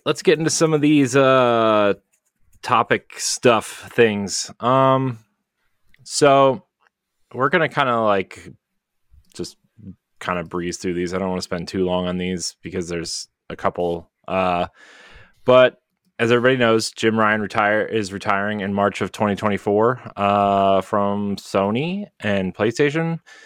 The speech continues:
And, uh, there's a lot of, uh, conjecture out there about Sony really, uh, might change direction from this game as a service thing. Uh, I don't think it had to do with him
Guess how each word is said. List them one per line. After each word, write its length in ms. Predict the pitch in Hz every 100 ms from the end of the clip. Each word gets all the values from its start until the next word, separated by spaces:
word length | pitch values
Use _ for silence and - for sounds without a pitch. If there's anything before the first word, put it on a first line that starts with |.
| - _ _ -
And, 400 | 143 156 156 151
uh, 440 | 151 156 156 151 143 127 -
there's 160 | 120 120
a 60 |
lot 340 | 104 98 101 120
of, 460 | 123 123 120 110
uh, 280 | 123 113 113
conjecture 600 | - 110 127 135 - 98
out 220 | 80 92
there 220 | - 98 98
about 460 | 92 95 95 - _ _ _
Sony 520 | - - 120 117 117 113
really, 500 | 104 104 104 101 98
uh, 360 | 90 87 87 80 _ _ _ _ _ _ _ _ -
might 420 | 110 110 104 98 _ _
change 360 | - 107 104 92
direction 440 | 98 98 - 110
from 160 | 92 101
this 140 | 98
game 240 | 87 98 98
as 100 | 92
a 80 | 90
service 460 | - 95 90 -
thing. 420 | - 101 95 92 92 _ _ _ _ _ -
Uh, 440 | 104 104 98 98 95 _
I 100 | - 104
don't 120 | 92
think 140 | 107
it 60 | 98
had 160 | 98 95
to 60 |
do 100 | 95
with 160 | 95 87 - _ -
him 520 | 95 101 92 90 80